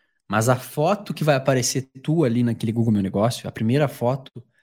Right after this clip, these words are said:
tem que ser uma foto caprichada, tem que ser uma foto ou feita com um celular de alta,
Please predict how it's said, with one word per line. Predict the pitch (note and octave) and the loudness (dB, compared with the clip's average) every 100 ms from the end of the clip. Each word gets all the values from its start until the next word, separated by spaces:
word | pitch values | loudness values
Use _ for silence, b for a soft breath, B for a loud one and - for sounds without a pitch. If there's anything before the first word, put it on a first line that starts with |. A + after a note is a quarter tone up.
| _ _ _ - | _ _ _ 2
tem | F#3+ | 2
que | F#3 | 2
ser | |
uma | F3+ | 0
foto | D3+ D3+ - | 2 0 0
caprichada, | C#3 B2+ - A#2+ G#2 | -2 -2 0 0 0
tem | A2+ D3 | -2 0
que | |
ser | D#3+ | 0
uma | C#3+ | 0
foto | C#3+ C3 C3 C#3+ - | 2 0 -2 -12 -2
ou | D#3 G#3+ B3+ | 2 2 2
feita | A#3+ E3+ E3 E3 | -2 -2 0 -2
com | D#3+ D3 | 0 0
um | C3+ | 0
celular | C#3+ C3 B2+ | -2 0 0
de | A#2+ | 2
alta, | A#2 C3 D3 | 0 0 -2